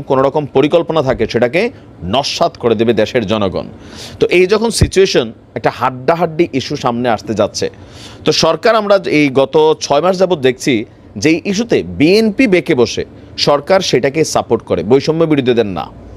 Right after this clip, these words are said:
যদি বৈষম্য বিরোধীদের সাপোর্টটাকে সরকার মেনে নিত বা তাদেরকে সাপোর্ট দিত, তাদের ইচ্ছাগুলোকে, অনেক কিছু এখানে ঘটতো। কিন্তু দিন শেষে যেটাতে বিএনপির না থাকে, সেটা কিন্তু সরকার করে না। ওইটাই হয় ঘুরাফিরা, যেটাতে বিএনপি হ্যাঁ বলে। কারণ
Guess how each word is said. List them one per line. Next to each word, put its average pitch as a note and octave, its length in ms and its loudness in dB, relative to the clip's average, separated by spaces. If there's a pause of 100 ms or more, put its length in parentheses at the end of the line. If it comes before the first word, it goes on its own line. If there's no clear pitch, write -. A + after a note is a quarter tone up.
(420)
যদি C3 140 0
বৈষম্য C#3+ 360 2
বিরোধীদের F3+ 440 2
সাপোর্টটাকে D#3 640 0
সরকার B2+ 380 0
মেনে C3+ 280 2
নিত D#3+ 200 0 (420)
বা B2 80 0
তাদেরকে C#3+ 360 2
সাপোর্ট D3 380 0
দিত, D3+ 160 -2
তাদের C3 280 2
ইচ্ছাগুলোকে, D#3+ 640 2 (260)
অনেক F#3+ 220 0
কিছু - 220 -2
এখানে C3+ 240 0
ঘটতো। B2 300 0
কিন্তু E3+ 240 0 (480)
দিন D3 260 0
শেষে G#3+ 260 2
যেটাতে E3+ 300 0
বিএনপির E3+ 640 0 (120)
না A#2+ 340 2
থাকে, E3 380 -2 (340)
সেটা D3 180 2
কিন্তু E3 160 -2
সরকার C#3 400 0
করে C3+ 200 2
না। F3+ 100 2 (420)
ওইটাই A3+ 340 4
হয় A2 260 0
ঘুরাফিরা, C3 420 0
যেটাতে B2+ 300 0
বিএনপি B2 400 0 (320)
হ্যাঁ C#3+ 220 2
বলে। F#2+ 220 0
কারণ D3+ 260 2